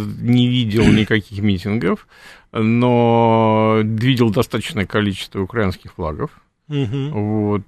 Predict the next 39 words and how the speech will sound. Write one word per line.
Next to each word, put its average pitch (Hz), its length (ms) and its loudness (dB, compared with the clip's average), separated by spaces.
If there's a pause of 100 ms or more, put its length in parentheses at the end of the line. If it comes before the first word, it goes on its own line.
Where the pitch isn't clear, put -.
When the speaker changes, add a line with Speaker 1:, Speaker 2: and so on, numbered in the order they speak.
(140)
Speaker 1:
и 107 1160 -2 (120)
как - 240 -2
мне 156 220 6
говорили, 113 760 2 (100)
как 101 220 -12
мне 101 100 -6
говорили, 104 460 -2
со, - 200 -4
со - 280 -6
слов, 180 240 -2
что 113 140 -8
были 120 200 0
митинги 98 380 -6
в 87 60 -10
поддержку 92 500 -10
Украины, 147 380 -4
я 117 260 2
их 135 240 -2
не 107 180 -4
видел. 90 360 -6
Я 104 180 -2
не 110 140 0
видел 101 240 -4
ни 101 100 -2
демонстраций, 101 640 -6
ни 98 120 -4
митингов, 107 420 -6
ничего. 98 480 -10 (800)
Ну, 117 300 -2
значит, 135 360 0
Speaker 2:
Ладно. 131 220 4
Speaker 1:
на-, 131 60 4
на-, 135 180 4
надо, 143 100 4
надо 139 300 2
верить 127 300 0
тем, 120 160 -6
кто 113 140 -10
говорил. 87 440 -6